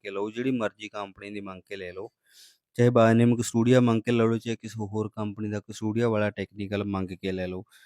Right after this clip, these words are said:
ਸੁੰਡੀ ਵਾਸਤੇ ਇੱਕ ਪੁਆਇੰਟ ਨੌ ਸਭ ਤੋਂ ਬੈਟਰ ਰਹਿੰਦੀ ਹੈ। ਜਾਂ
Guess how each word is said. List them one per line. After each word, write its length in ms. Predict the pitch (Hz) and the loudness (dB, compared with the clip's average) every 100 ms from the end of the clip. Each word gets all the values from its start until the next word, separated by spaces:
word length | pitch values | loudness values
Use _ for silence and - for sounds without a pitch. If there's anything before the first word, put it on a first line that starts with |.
| _ _ _ _ | _ _ _ _
ਸੁੰਡੀ 380 | - 131 127 131 | 0 2 4 6
ਵਾਸਤੇ 500 | 127 123 - 127 117 | 6 4 0 -2 -2
ਇੱਕ 220 | 135 - | -4 -8
ਪੁਆਇੰਟ 240 | 117 117 117 | -6 -2 -2
ਨੌ 340 | 113 110 110 104 - | 0 0 0 -4 -10
ਸਭ 300 | - - 104 | -10 0 0
ਤੋਂ 200 | - 120 | 2 2
ਬੈਟਰ 300 | 107 98 - | 2 2 -2
ਰਹਿੰਦੀ 400 | 107 101 110 107 | -2 -2 -2 -4
ਹੈ। 100 | 104 - _ _ _ _ _ _ | -6 -12 _ _ _ _ _ _
ਜਾਂ 100 | - | -2